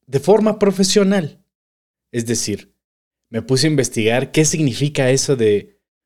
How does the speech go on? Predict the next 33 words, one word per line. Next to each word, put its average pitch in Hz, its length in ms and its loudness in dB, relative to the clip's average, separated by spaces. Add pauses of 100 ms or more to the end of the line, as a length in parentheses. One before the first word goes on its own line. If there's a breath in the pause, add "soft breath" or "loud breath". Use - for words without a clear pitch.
(140)
usar 139 340 -2
chat 147 340 -2
G 147 140 -2
P 151 80 -2
T 147 260 -2
como 120 220 2
ingeniero 113 600 0
prompter 123 520 -2
profesional. 92 840 -6 (1000)
Y 139 80 -8
me 147 120 2
encontré 190 520 2
con 185 220 0
un 196 100 0
par 214 180 2
de 202 100 0
sorpresas. 175 720 0 (560)
Y 123 60 -16
por 127 200 4
eso 147 320 2
quise 131 220 -2
grabar 110 260 2
este 104 200 -2
episodio, 90 540 -6 (200)
en 117 120 -4
el 110 140 -2
que 107 140 -2
quiero 139 200 0
contarte 123 540 0
todos 175 300 2
mis 160 160 -2
descubrimientos, 120 1040 -2 (580)
incluida 117 800 -2